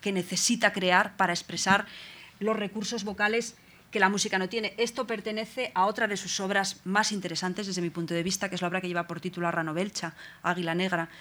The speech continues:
que es la enseña de, de Navarra, lo que era la enseña de Navarra antes de ser la actual, con las cadenas de Castilla y con la esmeralda en el centro, era este águila negra, símbolo de libertad, con las alas desplegadas. Es, es estupendo. Mm, si ven ustedes arriba, es, este es un recurso muy, muy curioso. Elegí este ejemplo porque me parece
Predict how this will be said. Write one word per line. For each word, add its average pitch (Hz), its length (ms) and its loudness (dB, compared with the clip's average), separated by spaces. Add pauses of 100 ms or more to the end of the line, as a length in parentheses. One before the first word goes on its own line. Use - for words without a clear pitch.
(240)
que 175 80 -4
es 175 80 -2
la 170 80 0
enseña 170 400 0
de, 160 260 -4 (320)
de 165 160 -2
Navarra, 196 540 6
lo 202 100 -8
que 156 60 -12
era 165 80 -6
la 165 60 -4
enseña 170 240 -6
de 165 40 -4
Navarra 175 360 0
antes 170 280 -4
de 170 80 -6
ser 180 320 -2 (340)
la 165 160 2
actual, 190 420 2
con 170 120 -4
las 156 220 -6
cadenas 160 280 -4
de 170 60 -10
Castilla 185 480 -8
y 180 60 -4
con 160 100 -8
la 151 80 -4
esmeralda 165 400 -4
en 165 60 -4
el 160 80 -6
centro, 180 300 -6
era 165 60 -2
este 180 200 -4
águila 180 240 -2
negra, 190 320 -2
símbolo 175 340 -6
de 160 80 -8
libertad, 160 440 0
con 190 120 -8
las 160 180 -8
alas 180 200 -8
desplegadas. 180 580 -6 (800)
Es, 233 320 0
es 226 180 0
estupendo. 247 800 0
Mm, 180 400 -4 (140)
si 196 220 -6
ven 226 180 -2
ustedes 233 340 -6
arriba, 226 440 0
es, - 220 -6
este 220 200 -8
es 233 80 -4
un 226 80 -6
recurso 214 420 -8
muy, 202 240 -2
muy 220 160 -4
curioso. 226 460 -6
Elegí 196 240 -8
este 202 160 -10
ejemplo 214 400 -8
porque 185 180 -10
me 180 80 -6
parece 196 460 -4